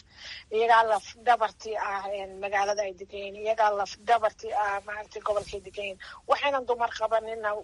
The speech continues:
maba hagaagaanba, sidaan aan ugu aaminsanahay run ahaantii.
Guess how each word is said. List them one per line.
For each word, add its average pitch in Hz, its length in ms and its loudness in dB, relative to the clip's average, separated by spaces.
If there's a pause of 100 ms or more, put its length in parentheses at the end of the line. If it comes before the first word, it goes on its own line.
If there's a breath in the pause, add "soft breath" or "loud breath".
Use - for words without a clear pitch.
maba 226 180 4
hagaagaanba, 196 640 -4
sidaan 214 300 -6
aan 196 120 -12
ugu 202 140 -8
aaminsanahay 190 600 -8
run 202 160 -12
ahaantii. 220 500 0